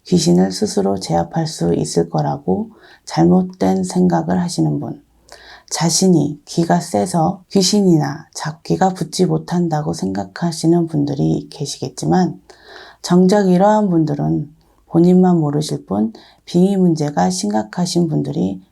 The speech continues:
많으신 편입니다. 빙의의 정도에 따라 심각한 분들은 테마의식을 해야 되시는 분들도 있을 수 있고 심각하지 않은 분들은 간소한 절차로 빙의 문제를 해결할 수 있다고 보시면 되실 것 같습니다.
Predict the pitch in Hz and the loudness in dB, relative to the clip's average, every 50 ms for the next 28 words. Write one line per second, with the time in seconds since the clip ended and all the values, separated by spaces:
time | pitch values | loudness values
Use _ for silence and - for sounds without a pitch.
0 | _ - - 143 143 165 170 156 - 175 165 160 156 156 151 143 139 135 135 - | _ -12 -6 -2 0 0 0 0 0 0 -2 0 0 -2 -4 -4 -4 -6 -10 -12
1 | - - - - - _ _ _ _ _ _ _ _ _ _ _ _ - - - | -14 -16 -18 -20 -20 _ _ _ _ _ _ _ _ _ _ _ _ -20 -20 -20
2 | - - _ _ _ - - 202 208 220 226 226 226 220 214 214 180 175 175 175 | -20 -20 _ _ _ -2 2 4 6 6 6 6 6 4 4 4 4 4 6 6
3 | 180 202 196 190 185 185 - 151 147 151 165 175 160 151 - - 208 208 220 226 | 6 4 4 2 0 0 0 0 0 0 0 -2 -2 -4 -4 -4 -2 -2 0 -2
4 | 226 - - 202 202 196 170 160 151 143 135 147 185 190 180 151 143 - - - | -2 -4 -4 -4 -4 -2 -2 -2 -2 -2 -2 -2 0 0 0 0 -2 -4 -12 -20
5 | - - - - - _ - - - 226 233 226 233 233 226 214 190 180 - 180 | -20 -20 -20 -20 -20 _ -10 -4 0 2 4 6 6 4 4 2 2 0 0 0
6 | 175 185 185 180 185 208 214 214 208 190 180 180 - 87 87 - - 160 147 160 | 0 0 0 0 0 -2 -2 -2 -2 0 0 0 0 2 2 2 2 2 0 0
7 | - - 71 143 - 151 151 147 156 156 - - - - - - 139 135 - _ | 0 0 0 -2 -2 -2 -2 -2 -2 -4 -4 -4 -6 -6 -4 -4 -6 -6 -8 _
8 | - - 165 180 214 - - _ _ _ _ - - - - _ - - - 220 | -4 -2 -2 -2 -2 -4 -10 _ _ _ _ -20 -20 -20 -20 _ -8 0 2 4
9 | 220 226 226 226 226 - 190 185 185 180 151 143 143 160 180 180 165 160 156 147 | 4 4 2 2 0 0 0 0 0 0 0 0 2 2 2 2 2 2 0 -2
10 | 139 147 175 208 226 233 233 233 - - - _ _ - - - 175 170 165 180 | -2 -2 0 0 0 0 -2 -4 -12 -18 -20 _ _ -6 -2 2 2 2 2 2
11 | 196 190 190 185 180 - 156 151 147 - 151 147 - 196 - 190 - - - _ | 2 2 2 2 0 -2 -2 -4 -4 -6 -8 -8 -6 -4 -4 -4 -6 -6 -10 _
12 | _ _ _ _ _ - - 175 175 185 185 185 180 165 156 156 156 165 180 190 | _ _ _ _ _ -2 0 2 4 4 6 6 4 4 2 0 0 -2 -2 -2
13 | 190 180 175 180 202 202 202 202 190 180 170 156 - - 180 175 156 156 - - | -2 -4 -6 -6 -4 -4 -2 -2 -2 -2 -2 -4 -4 -4 -2 -2 -2 -4 -6 -8
14 | 139 - - 175 180 185 - 147 - - 147 147 156 165 170 170 - 151 143 - | -8 -4 -2 -4 -4 -2 -4 -6 -4 -4 -4 -2 -2 -2 -2 -4 -6 -6 -6 -6
15 | 151 143 - - 143 147 - - - 143 139 135 - - - - | -6 -8 -8 -8 -8 -8 -8 -8 -8 -8 -8 -8 -10 -12 -16 -18